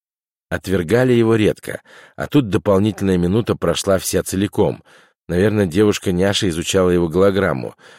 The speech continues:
Не то чтобы это было слишком обидно или накладно, но «Встреча согласована», — сказал наконец Афа. «Найти телегу?» «Давай». «Телега найдена. Будет здесь через сорок минут».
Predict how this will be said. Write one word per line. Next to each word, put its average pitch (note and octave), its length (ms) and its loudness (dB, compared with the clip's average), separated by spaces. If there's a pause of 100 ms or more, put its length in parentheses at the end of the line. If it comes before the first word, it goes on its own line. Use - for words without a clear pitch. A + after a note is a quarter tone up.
(180)
Не A2+ 80 -4
то E3+ 120 2
чтобы A#2+ 260 0
это G#2 120 -2
было F#2+ 180 2
слишком F#2 420 -4
обидно F2+ 400 0
или E2 160 0
накладно, E2+ 580 -2
но D2+ 320 -4 (420)
«Встреча F#3 400 0
согласована», — A2 880 2
сказал E2 380 -2
наконец D#2 460 -4
Афа. C#2+ 300 -6 (360)
«Найти A2+ 300 0
телегу?» D2 500 0 (380)
«Давай». F#2 580 0 (400)
«Телега E3+ 340 2
найдена. F#2 540 2 (260)
Будет D3+ 300 2
здесь G#2+ 280 0
через G2 280 0
сорок G2 320 0
минут». D2 400 -4